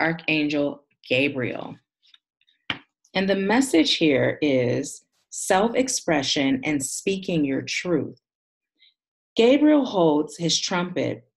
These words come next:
in one hand and a beautiful orb of blue light in the other. He is sending powerful energy to your throat center,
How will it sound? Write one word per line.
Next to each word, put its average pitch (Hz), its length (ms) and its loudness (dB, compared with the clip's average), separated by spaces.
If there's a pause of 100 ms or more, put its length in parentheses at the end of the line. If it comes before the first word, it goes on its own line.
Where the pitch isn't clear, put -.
(240)
in 160 240 0
one 175 220 2
hand 123 500 -6 (320)
and 160 100 -2
a 151 80 -2
beautiful 226 520 2
orb 156 280 2
of - 220 -4
blue 165 220 2
light 151 400 -2
in 143 120 -4
the 135 140 0
other. 135 420 -6 (2000)
He 240 160 4
is 233 180 2
sending 254 440 6
powerful 214 520 0
energy 165 440 0
to 160 160 -2
your 143 160 0
throat 185 400 -4
center, 135 600 -6